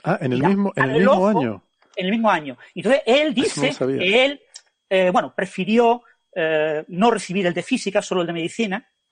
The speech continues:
Speaker 3: eh, hizo ese favor a, a la humanidad, él se quedaba solo con el, con el de, de Medicina, ¿no? Y solo le dieron el de Medicina, ¿no?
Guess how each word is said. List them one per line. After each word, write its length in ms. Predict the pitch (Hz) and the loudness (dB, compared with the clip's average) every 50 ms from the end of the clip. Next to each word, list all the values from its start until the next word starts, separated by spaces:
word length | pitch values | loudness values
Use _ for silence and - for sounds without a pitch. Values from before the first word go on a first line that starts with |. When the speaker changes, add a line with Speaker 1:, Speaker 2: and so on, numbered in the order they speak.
| _ _ _ _ | _ _ _ _
Speaker 3:
eh, 240 | - 135 127 131 131 127 | -14 -14 -14 -16 -16 -14
hizo 180 | 160 - - 170 | -12 -10 -10 -8
ese 140 | - 190 | -6 -6
favor 440 | - - 135 143 156 190 190 165 - - | -6 -4 -2 0 2 2 2 2 0 -4
a, 400 | 151 151 151 151 160 - 180 180 - - _ - | -10 -10 -10 -10 -10 -12 -16 -20 -20 -16 _ -4
a 80 | 165 | -4
la 60 | 165 | -2
humanidad, 380 | 165 180 196 202 202 208 214 233 - _ _ - | -2 -2 -2 0 0 0 0 -2 -4 _ _ -6
él 80 | 196 | -6
se 120 | 190 226 202 | -4 -2 -2
quedaba 180 | 214 226 214 - | 0 0 -2 -2
solo 340 | - - 214 214 214 214 | -2 0 2 2 2 2
con 180 | - 175 160 147 | -2 -6 -8 -6
el, 300 | 147 139 135 135 127 - _ _ _ _ _ _ _ _ | -4 -4 -2 -4 -4 -6 _ _ _ _ _ _ _ _
con 180 | _ - 156 151 | _ -2 -2 0
el 160 | 147 139 131 | 0 -2 -2
de, 460 | 127 135 127 123 123 120 120 113 110 120 - - _ | -2 -4 -4 -4 -6 -6 -8 -10 -10 -16 -20 -20 _
de 120 | 143 147 | -8 -6
Medicina, 540 | 139 139 131 120 - - 139 131 104 196 180 | -4 -2 -4 -4 -4 -8 -12 -12 -12 -10 -10
¿no? 120 | 190 269 262 | -8 -8 -8
Y 60 | - | -8
solo 180 | - 139 135 | -6 -4 -4
le 80 | 139 139 | -2 -2
dieron 200 | 147 147 151 147 | -2 -2 -2 -4
el 60 | 156 | -6
de 60 | 143 | -6
Medicina, 480 | 131 131 110 107 - - 135 117 101 101 | -8 -10 -12 -12 -14 -14 -14 -14 -14 -16
¿no? 100 | - | -20